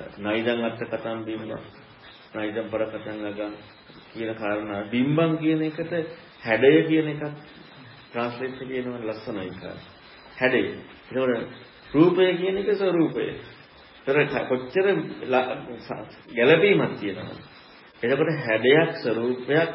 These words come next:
විදිහක්. දැන් ඔන්න ඔය කාරණාවක් හැඩයක්, ස්වරූපයක්, විදිහක් කියන එකකට ඉඩක් හම්බ වෙනවා. අන්න නිමිත්ත කියන කාරණා. දැන් එතකොට දැන් ඇත්තම තිබිලා නෙවෙයිනේ.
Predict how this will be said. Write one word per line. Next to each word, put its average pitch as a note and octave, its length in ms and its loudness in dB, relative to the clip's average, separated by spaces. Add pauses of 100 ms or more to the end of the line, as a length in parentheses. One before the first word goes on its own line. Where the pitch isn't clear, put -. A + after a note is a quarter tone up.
(160)
විදිහක්. A#2+ 500 -2 (920)
දැන් C3 180 8 (160)
ඔන්න D#3 340 4
ඔය D#3+ 280 6 (160)
කාරණාවක් F3 1000 2
හැඩයක්, C3+ 480 4
ස්වරූපයක්, B2+ 680 0
විදිහක් A#2+ 480 -2
කියන D#3+ 260 2
එකකට G3 340 -2
ඉඩක් E3+ 380 2
හම්බ F2 240 -12
වෙනවා. D#2 320 -16 (3000)
අන්න C#3+ 160 0
නිමිත්ත D#3+ 400 4
කියන G2 280 -8
කාරණා. E2 420 -14 (720)
දැන් D#3 220 6
එතකොට G#3 300 4
දැන් C#3+ 240 4 (180)
ඇත්තම - 480 2
තිබිලා G3+ 300 2
නෙවෙයිනේ. F3+ 440 0